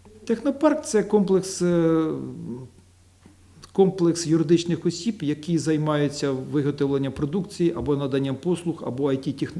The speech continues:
технологій, знаходяться, м, приблизно в одному місті, користуються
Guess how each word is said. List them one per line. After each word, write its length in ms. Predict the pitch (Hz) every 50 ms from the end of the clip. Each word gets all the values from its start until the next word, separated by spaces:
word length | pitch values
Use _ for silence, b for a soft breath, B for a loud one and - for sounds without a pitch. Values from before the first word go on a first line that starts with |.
| -
технологій, 680 | - 165 156 - 160 156 165 190 214 190 170 180 170 - 165 B B B B B B B B B
знаходяться, 800 | - 113 151 147 147 170 156 143 147 143 151 - 151 143 143 139
м, 560 | 127 107 87 87 104 120 120 123 123 127 123 - - 190 170 - - - -
приблизно 540 | - 156 165 147 147 160 151 135 143 147 135
в 60 | 135
одному 280 | 151 139 151 151 151 147
місті, 500 | 156 180 202 180 - - - 180 170 165 B B B B B B B
користуються 1080 | - 160 160 160 160 - - 170 160 151 143 151 - - 156 147 147 143 139 139 131